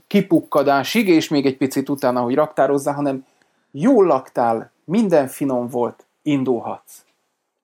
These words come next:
És az úgy nagyon egyberakta az egészet. Úgyhogy ennyi volt nekem a múlt hetem. És veled?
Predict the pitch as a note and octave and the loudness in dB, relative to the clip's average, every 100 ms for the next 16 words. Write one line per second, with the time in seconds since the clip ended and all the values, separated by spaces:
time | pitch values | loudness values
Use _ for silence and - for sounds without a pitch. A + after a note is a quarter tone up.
0 | _ _ - D#3 - C#3+ C3+ C3 - _ | _ _ -6 -6 -2 -4 -4 -6 -8 _
1 | _ A2+ D#3 C#3 C3 B2 B2 A#2 - - | _ -4 -2 0 0 0 2 2 -2 -8
2 | A#2 B2 A#2 A2+ - C3 _ _ - C#3+ | -8 -8 -8 -12 -12 -18 _ _ -16 -10
3 | - - - _ - _ _ _ _ - | -6 -8 -10 _ -20 _ _ _ _ -4
4 | C3+ C3 B2 A#2+ B2 B2+ B2+ A#2+ A#2+ A#2+ | -2 0 2 0 -2 -8 -4 -4 -4 -6
5 | _ _ _ _ _ - D3 A#2+ - B2 | _ _ _ _ _ -6 -2 -2 -2 -6
6 | - A2+ A2+ - _ _ _ _ _ _ | -4 -6 -6 -16 _ _ _ _ _ _
7 | _ _ _ _ _ _ _ _ _ _ | _ _ _ _ _ _ _ _ _ _
8 | _ - _ F3+ C3+ - A#2 A2+ C3+ | _ -20 _ 0 0 -4 -8 -6 -6